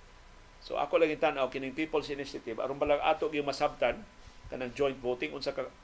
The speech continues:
unsa ka maro, unsa ka all-encompassing, kung mapasar ng joint voting proposal sa People's Initiative,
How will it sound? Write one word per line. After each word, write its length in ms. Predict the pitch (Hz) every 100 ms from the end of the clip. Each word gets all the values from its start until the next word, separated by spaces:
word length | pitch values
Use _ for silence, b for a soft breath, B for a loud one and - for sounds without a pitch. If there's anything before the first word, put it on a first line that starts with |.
| - - - B B B -
unsa 240 | 135 147
ka 80 | -
maro, 320 | 120 131 453 - - B B B -
unsa 300 | 120 147 131
ka 420 | 127 120 98 - - - - - - - - - - B B - - - - - - - -
all-encompassing, 1040 | 160 156 160 143 143 - 135 135 208 233 - - -
kung 160 | - 135
mapasar 400 | - 135 160 139
ng 160 | 139 135
joint 240 | 135 123
voting 480 | 107 127 131 113 98 - - - - - - - - - - - - - -
proposal 480 | 151 147 131 175 330 - - -
sa 180 | - 131
People's 380 | 135 143 147 123
Initiative, 480 | 135 127 143 151